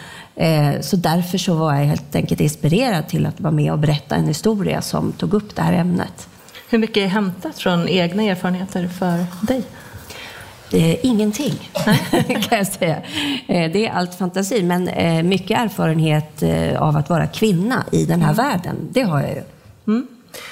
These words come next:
Speaker 2: Du är med och skapade idén, men du, och exekutiv producent för Heder, men du har inte en av rollerna.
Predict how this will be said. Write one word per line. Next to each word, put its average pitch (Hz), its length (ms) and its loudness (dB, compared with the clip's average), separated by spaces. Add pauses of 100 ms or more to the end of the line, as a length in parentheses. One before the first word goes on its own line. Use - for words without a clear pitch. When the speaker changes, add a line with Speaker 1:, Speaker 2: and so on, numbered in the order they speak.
Speaker 2:
Du 214 200 -2
är 269 140 2
med 269 380 0
och 240 60 -4
skapade 254 400 -2
idén, 214 480 0
men 208 180 0
du, 214 540 0 (180)
och 214 140 2
exekutiv 208 480 -2
producent 240 640 -2
för 233 60 0
Heder, 185 280 0
men 196 140 0
du 214 60 0
har 220 80 0
inte 214 200 -2
en 233 120 2
av 180 100 0
rollerna. 208 640 -2